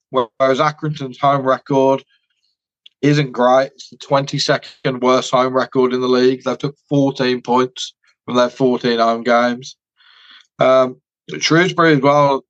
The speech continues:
not lost a league game since the first of January. Uh, they'd won six straight until, uh, they got a draw with Exeter last night. Um, but, you know, th-, they've been on a great run here, and,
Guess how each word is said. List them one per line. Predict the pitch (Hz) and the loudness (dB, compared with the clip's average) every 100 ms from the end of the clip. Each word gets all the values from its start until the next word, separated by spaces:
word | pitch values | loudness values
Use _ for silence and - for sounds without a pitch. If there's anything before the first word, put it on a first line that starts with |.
| 143 _ - | -20 _ -4
not | 165 | -2
lost | 185 165 - | -2 -4 -2
a | |
league | 143 143 151 | 0 0 2
game | 165 160 160 | 0 0 -4
since | 147 - | -14 -14
the | 147 | -4
first | 156 156 147 | 0 0 -2
of | 127 | -4
January. | 131 131 143 147 147 147 151 _ _ _ _ - | -2 -2 -2 0 0 0 -4 _ _ _ _ -4
Uh, | 127 131 131 127 127 | 0 4 4 2 -2
they'd | 147 135 | -10 -6
won | 156 | -6
six | 147 - 233 - - | -6 -8 -8 -6 -6
straight | - 135 135 151 151 _ _ _ | -2 2 2 2 -2 _ _ _
until, | 139 131 - 135 | -10 -8 -4 0
uh, | 135 131 131 131 135 | 2 4 4 0 -4
they | 135 | -4
got | 147 127 | -4 -4
a | |
draw | 123 127 139 | -4 0 0
with | 139 135 | 0 -2
Exeter | 127 - - 139 | -4 -8 -2 0
last | 135 - | -2 -4
night. | 123 123 135 - _ _ _ _ _ _ _ | -4 -2 -2 -6 _ _ _ _ _ _ _
Um, | 135 123 123 120 117 _ | 0 4 4 2 -4 _
but, | 131 | -10
you | 117 | -4
know, | 120 120 117 | 0 0 -2
th-, | 131 - _ - | -6 -8 _ -8
they've | 139 | -2
been | 175 | 0
on | 165 | 0
a | 135 | -2
great | 123 123 127 | -2 -2 -2
run | 131 | -6
here, | 120 117 117 | -4 -4 -4
and, | 117 117 | -6 -8